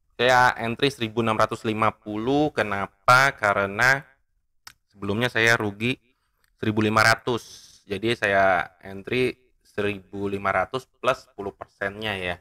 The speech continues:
Jadi sepuluh persen dari seribu lima ratus kan seratus lima puluh. Berarti seribu lima ratus tambah seratus lima puluh. Oke. Mudah-mudahan bisa turun dia, teman-teman. Kita lihat, ah, sepertinya berat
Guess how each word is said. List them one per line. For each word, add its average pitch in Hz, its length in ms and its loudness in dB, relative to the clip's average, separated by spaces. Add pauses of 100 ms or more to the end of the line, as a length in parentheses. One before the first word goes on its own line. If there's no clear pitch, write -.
(880)
Jadi 95 440 -6
sepuluh 104 240 -2
persen 98 240 -4
dari 95 160 -2
seribu 95 320 -6
lima 95 240 0
ratus - 160 -20
kan 120 80 0
seratus 101 380 -4
lima 98 260 -2
puluh. 95 320 -2
Berarti 98 240 -2
seribu 98 240 -4
lima 95 240 0
ratus 110 160 -4
tambah 101 400 0 (160)
seratus - 400 -10
lima 87 240 -6
puluh. 80 400 -14 (2250)
Oke. - 160 -18 (720)
Mudah-mudahan 98 400 -4
bisa 90 240 -6
turun 90 400 -8
dia, 87 200 -6
teman-teman. 82 520 -18 (2750)
Kita - 160 -20
lihat, 90 200 -16
ah, - 120 -14
sepertinya - 560 -20
berat 92 240 -20